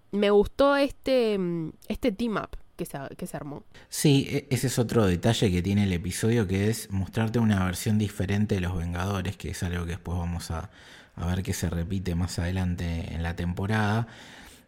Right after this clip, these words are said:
Speaker 2: En este caso sería como los primeros Vengadores de, de la Tierra, ¿no? Porque tenemos a Ant-Man de joven, tenemos a Bucky,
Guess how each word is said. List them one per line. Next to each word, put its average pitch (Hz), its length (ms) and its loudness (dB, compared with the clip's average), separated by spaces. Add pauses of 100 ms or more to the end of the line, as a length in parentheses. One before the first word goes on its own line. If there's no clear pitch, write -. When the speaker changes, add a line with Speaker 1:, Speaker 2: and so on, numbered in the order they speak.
(120)
Speaker 2:
En 104 80 4
este 110 160 -2
caso 113 260 2
sería 104 400 2
como 90 720 2 (480)
los 95 260 6
primeros 104 520 8
Vengadores 101 1120 4 (120)
de, 82 800 -2 (300)
de 95 180 0
la 92 140 2
Tierra, 95 460 6
¿no? 104 300 6
Porque 80 400 -2
tenemos 92 480 -2
a 92 140 2
Ant-Man 98 400 4
de 98 100 0
joven, 110 640 6
tenemos 90 500 0
a 82 80 -2
Bucky, 95 560 -2